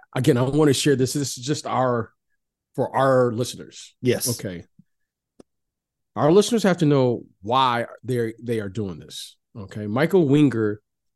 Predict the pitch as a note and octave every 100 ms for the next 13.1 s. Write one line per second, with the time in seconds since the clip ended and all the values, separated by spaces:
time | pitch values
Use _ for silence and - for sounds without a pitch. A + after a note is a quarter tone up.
0 | _ _ _ A#2 A#2+ C3 A2+ G#2 B2+ A#2
1 | _ - B2 G2 B2 A#2 G#2 A2+ G#2 G2+
2 | G#2+ F#2+ A2 F#2 F#2 F2+ G#2 F#2+ F#2 F#2+
3 | E2+ F2+ D#2+ - _ G#2+ G2 G#2 G#2 G2+
4 | F#2 G2 G2 F#2 F#2+ F2+ F2 F2 E2+ _
5 | _ - G#2+ F#2+ F#2 F#2 - _ _ _
6 | _ _ _ _ A2 G#2+ G#2 - G#2 F#2+
7 | F2+ F#2 F2+ F#2 F#2+ - F2+ C2+ A#1+ _
8 | _ _ _ _ _ _ _ _ _ _
9 | _ _ _ _ _ _ _ _ _ _
10 | _ _ _ _ _ _ _ _ _ _
11 | _ _ - C3+ G3 A#3 - A#2 G2 C3+
12 | - A#2 - A#2 C#3+ F3+ F3 B2 G2 F#2